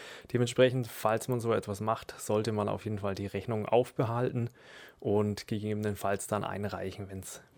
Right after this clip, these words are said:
möglich ist, dass man die Kosten zurückerstattet bekommt. Da wir ja hier in einer Bürokratie leben, ist es natürlich auch verständlich, dass ich hier erstmal einen,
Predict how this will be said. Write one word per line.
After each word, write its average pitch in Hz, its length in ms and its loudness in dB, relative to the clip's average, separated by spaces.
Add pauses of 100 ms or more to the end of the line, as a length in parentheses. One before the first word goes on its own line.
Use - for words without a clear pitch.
(140)
möglich 107 460 0
ist, - 400 -10
dass 107 140 -4
man 104 100 -4
die 104 80 -8
Kosten 107 340 -4
zurückerstattet 101 720 -4
bekommt. - 440 -14 (1400)
Da 98 180 -6
wir 113 80 4
ja 107 100 8
hier 113 300 2
in 110 40 0
einer 107 360 4
Bürokratie 120 720 2
leben, 135 480 4 (260)
ist 110 140 -2
es 113 160 -2
natürlich 101 600 -2 (100)
auch - 280 -14
verständlich, 101 800 -2 (640)
dass 151 180 8
ich 139 400 2
hier 127 400 4 (140)
erstmal 107 500 2
einen, 98 680 0